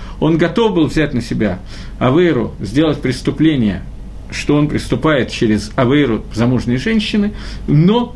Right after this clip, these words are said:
боялся осквернения имени Всевышнего, что про Давида, который такой цадик, скажет, что он сделал так хорошо.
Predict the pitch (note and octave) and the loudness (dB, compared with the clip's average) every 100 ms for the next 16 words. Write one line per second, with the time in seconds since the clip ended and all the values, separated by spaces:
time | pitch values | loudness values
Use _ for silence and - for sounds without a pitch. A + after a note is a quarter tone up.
0 | - C3+ D3 E3 F3 - B2 - C3 C3 | -4 0 2 2 0 -2 -4 0 0 2
1 | D#3 D3 C#3 A#2+ G#2+ - D3 G3 D#3 C3 | 4 2 2 0 0 0 0 0 -2 -4
2 | - C3 A2+ A#2 B2+ F#3+ D#3 A2+ A2+ A#2 | -2 -4 0 0 2 2 0 -2 -2 -2
3 | G#2+ B2+ C3 A2+ - G#3+ F#3 D#3 - C#3 | -2 -2 0 -2 0 0 0 -4 -4 -4
4 | C3 - A#2+ G#2+ A#2 G#2+ G2+ G2 A2 G2 | -4 -4 -2 0 0 0 -2 -4 -4 -4
5 | - | -6